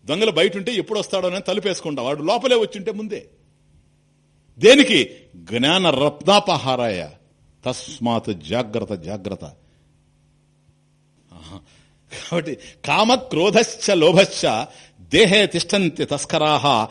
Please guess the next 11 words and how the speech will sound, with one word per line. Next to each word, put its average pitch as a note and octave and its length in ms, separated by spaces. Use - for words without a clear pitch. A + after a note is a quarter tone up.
జ్ఞాన F3 460
రత్నాపహారాయ C#3+ 1200
తస్మాత్ A#2 440
జాగ్రత్త F2 420
జాగ్రత్త. E2 520
కాబట్టి C#3 260
కామ, D3 520
క్రోధ, C#3 440
లోభ, G#2 760
ఇంకా F3+ 180
మోహ. D#3 800